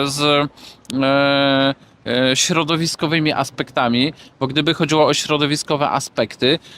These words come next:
to powinniśmy zbadać po prostu, zbadać autentycznie, e, jaki poziom, e, dajmy na to na przykład emisji spalin jest nieakceptowalny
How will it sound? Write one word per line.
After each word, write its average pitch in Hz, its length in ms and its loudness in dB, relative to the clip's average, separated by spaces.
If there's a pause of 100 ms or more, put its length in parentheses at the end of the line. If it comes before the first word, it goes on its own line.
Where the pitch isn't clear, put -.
(120)
to 135 80 -4
powinniśmy 156 640 0
zbadać 135 460 0
po 139 140 -8
prostu, 127 560 -2
zbadać 127 640 0
autentycznie, 127 920 -4 (340)
e, 131 420 2 (160)
jaki 143 320 -2
poziom, 147 480 0
e, 135 80 -2 (540)
dajmy 139 360 -2
na 139 120 0
to 139 100 -4
na 135 80 0
przykład 131 300 -6
emisji 151 520 0
spalin 117 680 -2 (260)
jest 135 220 0
nieakceptowalny 135 1160 0